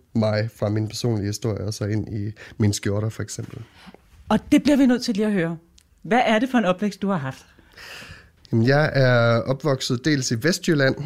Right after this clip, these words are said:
Speaker 1: og dels i, øhm, Botswana i det sydlige Afrika. Øh, i min barndom. Jeg var der fem år, fra jeg var to,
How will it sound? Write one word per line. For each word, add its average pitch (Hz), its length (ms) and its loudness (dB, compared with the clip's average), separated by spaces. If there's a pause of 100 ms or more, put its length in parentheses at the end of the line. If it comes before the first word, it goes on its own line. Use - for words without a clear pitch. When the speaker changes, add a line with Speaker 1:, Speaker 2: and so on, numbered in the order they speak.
(120)
Speaker 1:
og 123 180 2
dels 147 340 4
i, 123 360 4
øhm, 117 460 2 (100)
Botswana 143 580 0 (340)
i 127 60 -2
det 123 140 0
sydlige 151 380 0
Afrika. 120 420 -6 (880)
Øh, 110 420 0 (480)
i 120 80 2
min 117 160 4
barndom. 117 420 0
Jeg 113 140 0
var 120 120 0
der 127 220 -2
fem - 340 -2
år, 127 340 0 (100)
fra - 140 0
jeg 123 120 2
var 127 80 0
to, - 360 -6